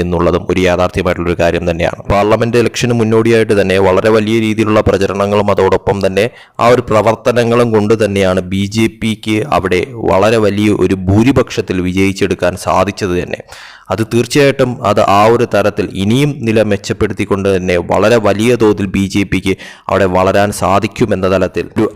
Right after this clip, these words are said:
അടിത്തറ ഉണ്ടാക്കിയെടുക്കാനായിട്ട് ഇപ്പോൾ ബി ജെ പിക്ക് സാധിച്ചിട്ടുണ്ട്. അത് നിലനിർത്താനും അത് കുറച്ചുകൂടി ബലപ്പെടുത്താനും വേണ്ടിയിട്ടുള്ള കാര്യങ്ങൾ തന്നെയാണ് ബി ജെ പി ഇപ്പോഴും അവിടെ തുടർന്നുകൊണ്ടിരിക്കുന്നത്.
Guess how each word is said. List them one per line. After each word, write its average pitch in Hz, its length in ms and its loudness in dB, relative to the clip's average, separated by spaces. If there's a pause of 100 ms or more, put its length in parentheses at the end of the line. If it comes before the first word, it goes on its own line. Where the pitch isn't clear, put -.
അടിത്തറ 131 440 0 (140)
ഉണ്ടാക്കിയെടുക്കാനായിട്ട് 95 1040 0
ഇപ്പോൾ 92 240 -2
ബി 92 160 2
ജെ 95 120 2
പിക്ക് 101 220 -6
സാധിച്ചിട്ടുണ്ട്. 90 560 -2 (120)
അത് 95 180 0
നിലനിർത്താനും 104 680 0 (140)
അത് 92 80 0 (100)
കുറച്ചുകൂടി 110 600 0 (180)
ബലപ്പെടുത്താനും 98 800 0
വേണ്ടിയിട്ടുള്ള 92 420 0 (180)
കാര്യങ്ങൾ 101 480 2
തന്നെയാണ് 92 420 0
ബി 95 140 -8
ജെ 95 140 -6
പി 92 140 -2
ഇപ്പോഴും 110 380 2
അവിടെ 92 160 2 (120)
തുടർന്നുകൊണ്ടിരിക്കുന്നത്. 90 920 -2